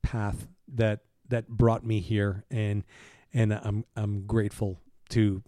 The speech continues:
so many people that had a part in it, and that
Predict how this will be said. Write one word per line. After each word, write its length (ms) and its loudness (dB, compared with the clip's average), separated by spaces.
so 280 6
many 380 2
people 380 0
that 260 -4
had 200 -6
a 40 -6
part 320 -2
in 140 4
it, 180 -4
and 140 -10
that 240 -10